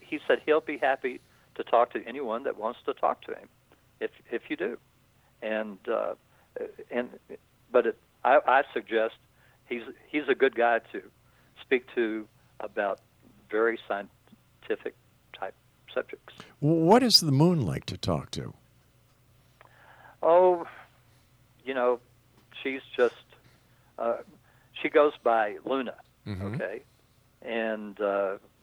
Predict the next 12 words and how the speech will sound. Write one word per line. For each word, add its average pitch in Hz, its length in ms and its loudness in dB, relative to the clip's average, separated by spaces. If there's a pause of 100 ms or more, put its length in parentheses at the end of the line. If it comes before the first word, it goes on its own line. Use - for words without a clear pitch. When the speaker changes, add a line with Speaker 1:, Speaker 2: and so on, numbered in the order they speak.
(240)
Speaker 1:
that's, 113 240 2 (240)
that's 113 260 -2
how 104 180 2 (140)
she, 98 240 -14 (640)
uh, 98 280 -10 (880)
she, 107 160 -8 (560)
she - 140 -10
goes. - 440 0
And, 95 300 -10 (500)
and, 107 560 -6
uh, 104 220 -2 (800)
uh, 107 480 -8